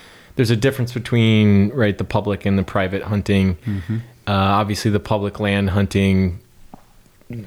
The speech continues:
Speaker 1: know, a big part of that is, uh, you know, the, the licenses and, um, the gear and, and all of that is going back into the pool <clears throat> to be managed by. They're also gaining a lot of data from hunters being out in these public spaces.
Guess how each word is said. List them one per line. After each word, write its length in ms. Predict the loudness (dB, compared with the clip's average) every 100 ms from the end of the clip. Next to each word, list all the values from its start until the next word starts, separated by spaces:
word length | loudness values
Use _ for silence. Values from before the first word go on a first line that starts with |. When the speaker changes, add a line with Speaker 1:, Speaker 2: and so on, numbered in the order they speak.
| -8
Speaker 1:
know, 60 | -6
a 20 |
big 260 | -2 -2 -2
part 240 | -4 -2
of 140 | -2 -2
that 400 | -2 -2 -4 -6
is, 760 | -4 -4 -4 -4 -4 -6 -8 -12 -18
uh, 40 | -18 -16
you 240 | -12 -8 -4
know, 280 | -4 -6 -10 -16
the, 180 | -10 -10 -12 -20 -20 -20 -16 -6
the 80 | -2
licenses 800 | -2 -2 -2 0 0 0 0 -2
and, 320 | -2 -2 -4 -10 -12
um, 320 | -8 -6 -6 -6
the 80 |
gear 500 | -6 -2 0 0 -2
and, 180 | -2 -4
and 140 | -6 -6
all 180 | -4 -2
of 60 |
that 240 | -2 -2 -2
is 140 | -6
going 260 | -4 -4 -2
back 240 | -4 -2
into 180 | -2 -2
the 100 | -6
pool 520 | -2 -2 0 -2 -4
<clears throat> 40 |
to 520 | -4 -2 0 0 0 -2
be 140 | -2
managed 440 | 0 0 0 -2
by. 160 | -2 -2
They're 140 | 0 -2
also 380 | 0 0 0 -2 -14 -20 -20 -4
gaining 280 | -2 0 0
a 40 |
lot 160 | -2 -2
of 140 | -4
data 520 | -2 0 2 0 0 -6 -20 -20 -12
from 180 | -2 2
hunters 480 | 2 0 0 -2 -2
being 240 | 2 2
out 140 | 2 2
in 80 |
these 100 | 0 0
public 280 | -2 -2
spaces. 580 | 0 0 2 0 0 -4